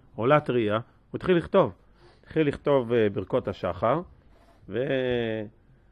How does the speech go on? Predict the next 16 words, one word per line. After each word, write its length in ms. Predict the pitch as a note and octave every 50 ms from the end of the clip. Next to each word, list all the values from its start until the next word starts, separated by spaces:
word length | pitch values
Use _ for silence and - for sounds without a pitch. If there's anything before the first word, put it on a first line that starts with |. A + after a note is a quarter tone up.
| _ _ _ _ _ - -
ואז 260 | A#2 D3 E3+ D3+ D3
הוא 40 | C#3
הגיע 180 | C3 D3+ D#3
לקורבנות. 720 | D3 C3 - - B2 A#2+ A#2 A#2+ A#2 A#2 G2 - - - _ _ _ _ _ _ - _ _ _ _ _ _ _ _ _ _ _ _ _ _ _ - - _ _ _ _ _ _ _ _ _ _ -
במקום 360 | A2 C3+ C3 F#3 F#3 F3+ F3
להריץ 360 | D#3+ C#3+ C#3+ D#3 D#3+ - -
את 60 | -
הקורבנות, 720 | B2+ - - A#2+ A#2 G#2+ G#2+ A#2 D3+ F#3+ A3 A#3 - - - _ _ -
נעצר. 400 | G2+ G2+ G2+ F#2+ - - F#2 D#2 D#2+ - _ _ _ -
הוא 360 | - - - E3+ E3 D3+ C#3
התחיל 280 | C3 - - - D#3+ -
כל 240 | - - F3+ F3+ D#3 -
קורבן, 520 | C#3 A#2 A#2 A#2 C3+ D#3 F3 F#3 F#3 F3+ C4+ - _ _ -
לכתוב 300 | - - - D#3 C#3+ B2+
עליו 260 | A#2 D3 D3+ A#2+ A#2
הרבה. 200 | G#2+ A#2 B2